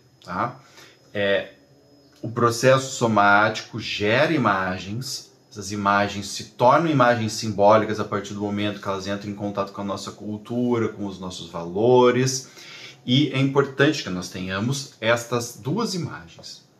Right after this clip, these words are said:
a somática e esta cultural. Dialogar entre estas duas imagens é o que é o ponto do livro. O problema é quando não existe o diálogo.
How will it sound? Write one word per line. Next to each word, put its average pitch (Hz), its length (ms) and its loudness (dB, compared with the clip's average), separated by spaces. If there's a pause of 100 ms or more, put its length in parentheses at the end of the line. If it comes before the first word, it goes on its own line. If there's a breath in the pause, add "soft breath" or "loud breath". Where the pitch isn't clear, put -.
(220)
a - 60 -20
somática 104 920 -2 (340)
e 107 120 -2
esta 104 220 -2
cultural. 98 680 -10 (720 soft breath)
Dialogar 156 920 4
entre 101 340 -2
estas 92 380 -8
duas 92 280 -12
imagens 90 840 -4
é 104 140 -2
o 101 100 -2
que 107 220 -2
é 101 240 4 (520)
o - 80 -4
ponto 107 400 -2
do 107 80 -6
livro. 92 380 -8 (480 soft breath)
O - 60 -20
problema 113 500 2
é 113 420 2 (140)
quando 107 180 -6
não 104 120 -4
existe 113 420 -4
o 247 40 -2
diálogo. 170 360 0